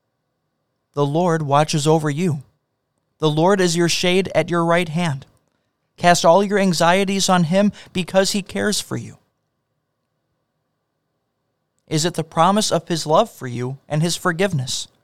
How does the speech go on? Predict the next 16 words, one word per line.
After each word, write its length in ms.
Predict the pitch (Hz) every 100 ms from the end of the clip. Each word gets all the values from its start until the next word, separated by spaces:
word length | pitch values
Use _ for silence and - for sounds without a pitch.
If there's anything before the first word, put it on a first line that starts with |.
| _ _ _ _ _ _ _ _ _ _ _ _ _ _ _
"Fear 220 | 151 156
not, 260 | 147 160 180
for 180 | 147
I 140 | 139 151
have 180 | 156 147
redeemed 420 | 147 143 175 139
you. 200 | 117 123 _ _ _
I 120 | -
have 140 | 151 156
called 320 | - 170 180
you 120 | 196
by 200 | 175 175
name. 420 | 170 170 170 190 - _ _ _ _ _ _ _ -
You 420 | 147 185 196 180
are 440 | 151 143 139 143 139 -
mine." 480 | 135 131 120 127